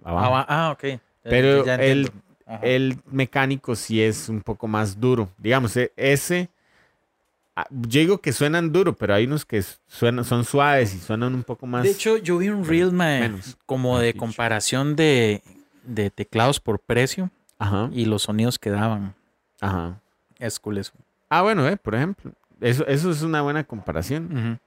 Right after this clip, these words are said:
Speaker 1: Y el teclado de mecánico lo que tiene es que son mucho más durables,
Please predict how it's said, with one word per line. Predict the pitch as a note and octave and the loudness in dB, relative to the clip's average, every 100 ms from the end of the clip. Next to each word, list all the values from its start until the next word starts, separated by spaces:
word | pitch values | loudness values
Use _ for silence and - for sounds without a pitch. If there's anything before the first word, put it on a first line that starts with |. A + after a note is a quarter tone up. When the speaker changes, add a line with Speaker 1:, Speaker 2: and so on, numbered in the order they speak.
| _ _ | _ _
Speaker 1:
Y | D#3+ F3 G3+ G3+ | -2 2 2 2
el | D3 B2+ | -2 -2
teclado | E3+ E3 E3 D#3 D#3+ E3 F3 D#3+ | -4 -4 0 2 4 2 2 2
de | C#3+ D3+ D#3 | 4 4 2
mecánico | E3 F3+ F#3 F3+ G3 F3 | 0 -2 -4 -2 0 2
lo | B2 G#2 | 0 0
que | A2 G#2 | -2 -2
tiene | - A2+ B2 | -2 -2 0
es | B2+ C3+ | -2 -4
que | - B2+ | -2 0
son | A2+ A#2+ A#2 A#2+ | 0 0 0 2
mucho | A#2 - G2 | 0 -2 -2
más | F#2+ G2+ G2 - | 0 0 -2 -4
durables, | G#2+ G#2+ G#2+ G#2 F2+ - - | 0 2 4 2 -2 -6 -20